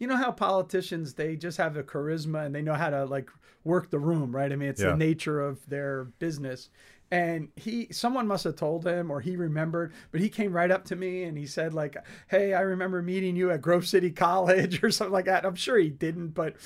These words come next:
Speaker 1: you know, it was just the way he, he handled himself. But anyway, he was, he's amazing. And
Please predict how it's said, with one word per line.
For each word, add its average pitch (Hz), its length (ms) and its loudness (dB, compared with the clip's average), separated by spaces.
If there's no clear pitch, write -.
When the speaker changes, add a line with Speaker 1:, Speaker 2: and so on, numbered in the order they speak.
Speaker 1:
you 226 100 -2
know, 180 140 2
it 160 100 0
was 190 140 0
just 220 220 0
the 202 80 0
way 190 240 4
he, 175 340 -6
he 160 200 -4
handled 175 360 -2
himself. 147 380 -6
But 202 80 4
anyway, 208 200 2
he 190 100 0
was, 196 240 -4
he's 185 200 -6
amazing. 180 640 -4
And 160 840 -4